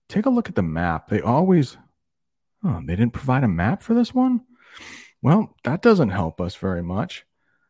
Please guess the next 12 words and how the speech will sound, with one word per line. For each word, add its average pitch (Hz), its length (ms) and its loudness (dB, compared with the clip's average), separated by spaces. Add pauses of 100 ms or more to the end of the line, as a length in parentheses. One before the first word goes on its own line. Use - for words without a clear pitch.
(280)
Let's - 140 -8
see 214 100 0
if 202 120 0
we 175 80 4
can 104 180 0
find 117 680 2
a 104 100 0
map 104 480 2
of 95 120 0
Arizona 98 880 2
at 82 140 -6
least. 87 460 -8